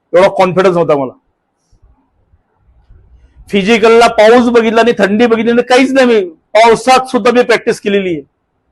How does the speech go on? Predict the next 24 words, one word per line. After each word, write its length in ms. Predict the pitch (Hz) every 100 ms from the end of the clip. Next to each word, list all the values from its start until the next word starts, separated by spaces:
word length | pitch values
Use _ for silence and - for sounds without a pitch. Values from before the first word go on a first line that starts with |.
| _ _ -
दादाजी 320 | 185 208 208
कोंडे 240 | 202 196
स्टेडियमला. 440 | 202 185 170 160 135 - _ _ _ _ _ _ _ _ _ _ _ _ _ _ _ _ _ _ _ _ _ _ _ _ _ _ _ _ _ _ _ _ _ -
खूप-, 400 | 202 - - 190
खूपच 360 | 170 - 247
असं 200 | 240 240
म-, 420 | 226 214 208 208
महत्वाचं 360 | 202 196 202 208
काम 280 | 202 185 190
असेल 340 | 170 185 185 - _ _ - _ _ _ _ -
की, 300 | 185 190 190
अ, 100 | 175 160 156 156 156 - _ _ - _ _ 151
जवळच्या 300 | 175 185 185
नातेवाईकाचं 460 | 180 170 165 170 165
लग्न 240 | 156 170
असेल, 320 | 160 - 165
कोणी 220 | 160 170
मरण 340 | 165 160 170 170
धरण 140 | 165
असेल, 260 | 165 180 165
ते 140 | 202
पण 160 | 185 220
क्लोज 580 | - - 226 247 247 226
हिच्यामधलं, 500 | 190 208 175 151